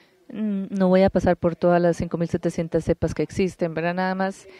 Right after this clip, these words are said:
quiero decir que, eh, tenemos cien de las cepas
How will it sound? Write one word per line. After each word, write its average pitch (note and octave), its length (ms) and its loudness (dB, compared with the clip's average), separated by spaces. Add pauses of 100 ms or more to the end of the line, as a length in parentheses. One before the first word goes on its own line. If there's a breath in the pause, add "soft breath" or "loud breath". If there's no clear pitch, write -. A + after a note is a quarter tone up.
(300 loud breath)
quiero G3 240 2
decir G3+ 600 0
que, F#3 360 2 (420 loud breath)
eh, F3 340 0 (500)
tenemos F3 840 -2
cien G#3 540 -2 (320)
de E3 480 2
las D#3+ 220 -2
cepas F3 680 -2